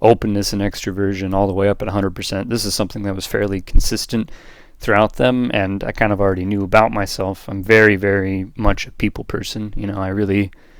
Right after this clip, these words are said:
live to please others, to be around others, to just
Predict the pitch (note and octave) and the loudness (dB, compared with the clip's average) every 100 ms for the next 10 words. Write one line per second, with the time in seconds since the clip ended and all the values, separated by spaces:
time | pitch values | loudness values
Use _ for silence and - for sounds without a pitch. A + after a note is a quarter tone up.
0 | - _ - _ - - G#2+ G2+ - - | -20 _ -20 _ -20 -14 -2 0 0 -6
1 | - A2+ G2+ G#2+ G#2 G#2+ G#2 G2+ - G2 | 0 2 4 2 2 2 0 -6 -8 -8
2 | F2+ F#2 G2 F2+ E2+ A2 A2 G2+ F#2+ F#2 | -8 -6 -4 -4 0 2 4 2 2 2
3 | G2+ G#2 - - - - - G2 F#2+ - | 0 -2 -6 8 8 8 2 -2 -4 -6
4 | - | -12